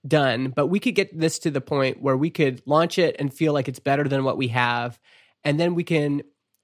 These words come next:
go back to the betting table and decide what we're gonna do next with it." Yeah, I think there's, there is something about this sh-, shaping work that I can see ends up being more beneficial,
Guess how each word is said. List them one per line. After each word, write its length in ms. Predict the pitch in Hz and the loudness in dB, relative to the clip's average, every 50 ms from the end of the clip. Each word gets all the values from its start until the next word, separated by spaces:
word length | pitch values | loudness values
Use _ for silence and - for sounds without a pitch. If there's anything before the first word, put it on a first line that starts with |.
| _ - 135 | _ -8 -4
go 120 | 139 139 | -2 0
back 260 | 127 139 147 165 - - | 0 0 0 0 -2 -4
to 80 | 151 131 | -6 -6
the 80 | 123 | -4
betting 300 | 117 123 120 120 120 120 | -2 -2 -2 -2 -4 -6
table 580 | - - 123 123 120 120 127 135 151 151 - _ _ _ _ _ _ _ _ _ _ _ _ _ _ _ _ _ _ _ 143 | -6 -4 -2 -2 -2 -2 -2 -4 -4 -6 -10 _ _ _ _ _ _ _ _ _ _ _ _ _ _ _ _ _ _ _ -2
and 100 | 143 135 | -2 -2
decide 320 | 143 - - 147 147 147 | -2 0 0 0 0 0
what 120 | 151 110 131 | 0 -2 -2
we're 80 | 135 131 | -4 -4
gonna 140 | 135 135 131 | -4 -4 -4
do 160 | 117 135 131 | -4 -4 -4
next 360 | 123 127 123 127 - - - | -4 -4 -6 -8 -10 -14 -16
with 180 | - 139 - - | -16 -16 -14 -12
it." 180 | 87 73 - _ _ _ _ _ | -12 -14 -14 _ _ _ _ _
Yeah, 180 | - 147 131 95 85 | -4 -4 -2 -2 -2
I 100 | 131 139 | -4 -2
think 380 | - 190 190 - - - - _ _ _ - | 0 -2 -2 -4 -8 -18 -20 _ _ _ -6
there's, 380 | 139 143 139 131 120 - - - - | -2 -2 -2 -2 -2 -6 -10 -10 -4
there 160 | 151 156 151 170 | 0 0 2 2
is 80 | 156 - | 0 0
something 320 | - 175 151 151 143 135 | -2 -2 -2 -2 -2 -2
about 400 | 127 120 139 131 131 131 - - _ _ _ _ _ | -2 0 0 0 0 -2 -4 -8 _ _ _ _ _
this 140 | - 143 123 - | -4 -2 -2 -2
sh-, 160 | - - - - _ _ | -4 -8 -10 -12 _ _
shaping 420 | - - - 160 160 - 160 139 131 | -6 -2 0 0 0 0 -2 -2 -2
work 180 | 127 123 - | -4 -4 -4
that 120 | - 135 131 | -4 -2 -2
I 60 | 127 | -2
can 120 | 120 139 131 | -2 -4 -6
see 340 | - - - 156 151 151 - | -4 -4 -2 0 -2 -2 0
ends 280 | 170 175 180 185 143 170 | 0 0 0 2 0 -2
up 240 | 165 160 143 127 | -2 -2 -6 -4
being 280 | - 147 147 147 139 135 | -2 0 0 0 0 -2
more 260 | 135 139 143 143 143 139 | -2 0 0 0 -2 -2
beneficial, 840 | 123 139 139 135 123 - 143 131 - - 135 - - 123 - | -2 -2 -2 -4 -4 -4 -4 -4 -4 -4 -4 -4 -6 -6 -10